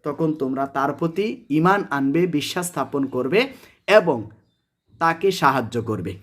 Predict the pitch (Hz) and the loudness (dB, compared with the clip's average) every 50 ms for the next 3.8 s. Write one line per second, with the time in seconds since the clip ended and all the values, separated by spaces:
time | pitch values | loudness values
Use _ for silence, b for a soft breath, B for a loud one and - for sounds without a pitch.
0 | b b b b b b b b 170 143 123 170 202 208 - - 240 226 196 - | b b b b b b b b -2 4 4 4 4 4 2 2 2 2 2 0
1 | - - _ 190 202 - - 170 190 208 247 277 285 285 - 269 262 254 247 233 | -6 -8 _ -4 -4 -2 -2 0 2 2 2 2 0 -4 -2 0 0 0 0 0
2 | 240 247 220 202 214 233 226 226 220 214 185 185 208 214 202 202 220 226 254 262 | -2 -2 0 0 0 0 0 0 -2 -2 0 0 2 2 4 2 2 2 2 0
3 | 262 180 165 190 208 214 202 214 202 175 - - 254 277 311 320 | 0 2 4 6 6 6 4 2 -6 -10 -6 -2 0 0 0 0